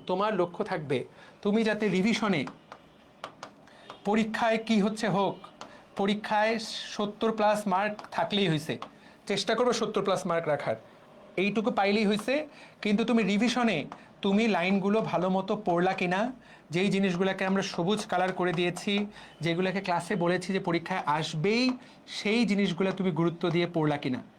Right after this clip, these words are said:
আবারও বলছি, রিভিশনের সময় গুরুত্বপূর্ণ জিনিসে বেশি গুরুত্ব দিবা,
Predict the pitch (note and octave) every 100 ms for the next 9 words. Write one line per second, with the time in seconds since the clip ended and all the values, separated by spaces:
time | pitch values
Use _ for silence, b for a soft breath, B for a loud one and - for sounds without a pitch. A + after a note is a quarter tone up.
0 | B B B B B E3 G#3 A3+ A3 A3
1 | G3 G3 G#3 A3 A3 G#3+ G3+ G3 G#3 G#3
2 | F3 G3+ G3+ G#3+ G#3 G3 F#3+ F#3 F#3 F#3+
3 | E3 G3+ F3+ F3+ F3+ E3 E3+ F3+